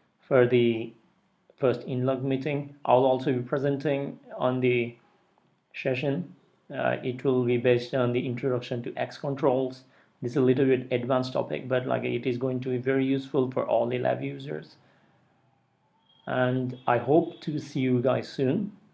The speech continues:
uh, during the first inlug meeting, online or offline, both, uh,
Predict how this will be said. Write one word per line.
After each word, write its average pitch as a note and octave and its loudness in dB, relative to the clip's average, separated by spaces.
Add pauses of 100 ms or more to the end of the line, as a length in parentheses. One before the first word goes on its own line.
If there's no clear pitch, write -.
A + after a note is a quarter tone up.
(360)
uh, C3+ 0
during B2 2
the A#2 2 (680)
first A#2+ 2
inlug B2 2
meeting, B2+ -2 (540)
online C3+ 0
or B2+ 0
offline, A#2 0
both, B2 0 (800)
uh, - -4